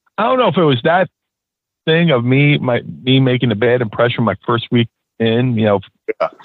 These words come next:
Speaker 1: taking that first class ticket. And, and then D'Lo goes, "Well, if I was me, I would have offered up to a vet." I went, "Son of a bitch."
Speaker 2: Nah.
Speaker 1: You know, I, <laughs> every, it's like, so,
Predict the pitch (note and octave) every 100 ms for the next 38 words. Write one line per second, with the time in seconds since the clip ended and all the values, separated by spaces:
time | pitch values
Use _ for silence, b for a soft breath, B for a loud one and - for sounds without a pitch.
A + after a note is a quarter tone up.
0 | - C3 C3+ G#2+ - B2 - C3 A#2+ A2+
1 | - C3 C3 C3+ C3+ - - A2 G#2 G#2
2 | - _ _ _ _ _ _ C#3 C3 C3
3 | C3 F3+ C#3+ B2+ A#2+ A2+ B2+ A#2+ A#2+ A2
4 | B2 C#3 C#3 A2 G#2+ A2+ A#2 F#2+ G#2 G2
5 | G#2+ G#2 - G#2+ G2 B2 A#2 - G2 G2
6 | - - F#3 D#3 G2+ F#2 C#3 - - -
7 | - _ _ _ - A2 A2+ G2+ A#2+ C3
8 | B2+ A#2 - - - F3+ F3 G3+ - b
9 | b _ _ _ - A2+ - B2 - C#3
10 | C3+